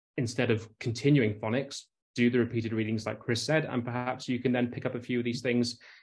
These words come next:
you know, within the, the spelling sessions that you may do. So they kind of really pick up the, uh, the association between phonics and spelling as well.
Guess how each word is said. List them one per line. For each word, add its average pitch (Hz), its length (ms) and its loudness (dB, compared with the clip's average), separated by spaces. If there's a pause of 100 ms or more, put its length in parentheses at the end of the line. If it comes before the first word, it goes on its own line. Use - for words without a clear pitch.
(160)
you 117 80 -4
know, 110 200 -2
within 117 360 2
the, 113 220 2 (420)
the 156 80 -6
spelling 127 460 0
sessions - 560 -10
that 107 180 -6
you 107 120 -6
may 104 180 -4
do. - 180 -8
So - 160 -10
they 101 120 -4
kind 107 180 -8
of 101 100 -6
really 110 240 0
pick 113 280 -8
up 107 280 -4
the, 104 340 -4
uh, - 180 -10 (500)
the 110 60 -4
association 107 680 -2
between 101 380 -4 (160)
phonics 104 380 -6
and 104 120 -6
spelling 101 340 -8
as 101 140 -10
well. 95 340 -8